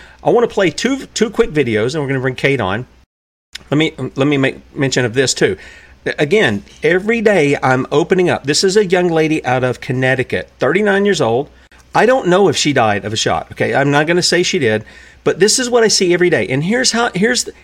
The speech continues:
here's the thing. This young lady, pa-, thirty-nine, of North Haven, passed away on June twenty-sixth, twenty twenty-two, peacefully at her home. She was beloved daughter of Richard Squeaks and Paula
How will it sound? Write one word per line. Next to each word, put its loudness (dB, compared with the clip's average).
here's -2
the 4
thing. -2
This 2
young 2
lady, 2
pa-, 0
thirty-nine, 0
of -6
North 0
Haven, -2
passed -2
away 2
on 0
June -2
twenty-sixth, -4
twenty -4
twenty-two, -4
peacefully 0
at 4
her 0
home. -2
She -2
was 2
beloved 0
daughter 2
of -4
Richard 0
Squeaks -2
and 0
Paula 0